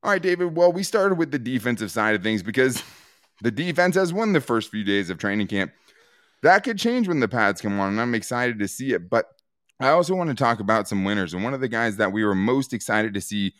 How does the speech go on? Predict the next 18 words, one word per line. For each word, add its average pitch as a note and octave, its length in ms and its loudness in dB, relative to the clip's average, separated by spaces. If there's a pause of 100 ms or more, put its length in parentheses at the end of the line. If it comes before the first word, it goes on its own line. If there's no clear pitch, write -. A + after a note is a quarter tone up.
(380)
when F3 200 4
the D#3+ 60 2
Chargers B2 380 4
opened G#2+ 260 2
up G2+ 140 4
was F#2+ 140 -2
their G#2+ 120 0
newest A2+ 360 0
addition G2 380 -2
on F#2+ 160 0
offense. F#2+ 380 -2
And C3+ 100 -2
as B2+ 100 -2
far G#3+ 220 0
as B2+ 140 0
skill B2+ 300 2
position G#2 500 -4
players, G2+ 460 2